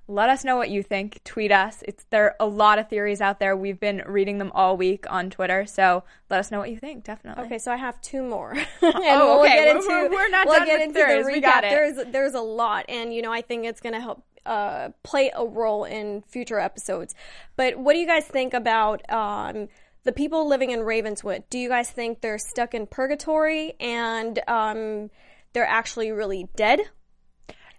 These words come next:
Speaker 1: See, that's a theory I can totally get behind, because I feel like y-, they're kind of all playing this past, what we're mentioning before, this past present idea.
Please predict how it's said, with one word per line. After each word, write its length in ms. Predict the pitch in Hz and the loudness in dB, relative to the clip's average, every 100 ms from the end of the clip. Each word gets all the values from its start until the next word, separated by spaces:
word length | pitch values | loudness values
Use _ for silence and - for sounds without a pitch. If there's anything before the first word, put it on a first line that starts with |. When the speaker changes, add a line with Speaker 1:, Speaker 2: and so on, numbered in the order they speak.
| _ _ _ - | _ _ _ -20
Speaker 1:
See, 260 | - 262 | -4 -4
that's 460 | 214 240 311 359 - - - | 2 4 4 2 -10 -18 -6
a 180 | 220 | -4
theory 320 | 214 208 202 196 | -2 -2 -2 0
I 160 | 202 | -2
can 200 | 185 208 | -2 -8
totally 400 | 196 208 190 190 | -8 -6 -4 -4
get 220 | 170 - - | -2 -4 -6
behind, 440 | - - - - _ | -14 -14 -18 -20 _
because 560 | - 240 262 233 220 202 - - | -6 -2 2 4 4 0 -12 -10
I 60 | 240 | -10
feel 320 | - 381 370 | -2 2 2
like 380 | 311 285 - - _ _ _ _ - | 2 0 -2 -12 _ _ _ _ -14
y-, 260 | 214 220 - | -12 -12 -12
they're 440 | 220 254 254 240 - | 2 6 6 2 -6
kind 320 | - 302 320 | -2 0 0
of 140 | 285 - | -2 4
all 460 | 226 220 214 - - | 6 8 6 0 -6
playing 380 | - 294 240 214 | 0 0 2 -2
this 160 | 190 - | -4 -8
past, 400 | - 208 208 214 | 2 2 2 -6
what 160 | 220 | -6
we're 80 | 220 | -2
mentioning 380 | 233 233 - 220 | -2 -2 -6 -10
before, 260 | 247 269 | -4 -2
this 160 | - - | -2 -8
past 400 | - 226 208 - | 0 2 2 -2
present 440 | - 196 196 185 190 | -6 -4 -4 -8 -4
idea. 500 | 196 185 202 196 - | -4 -4 -6 -6 -6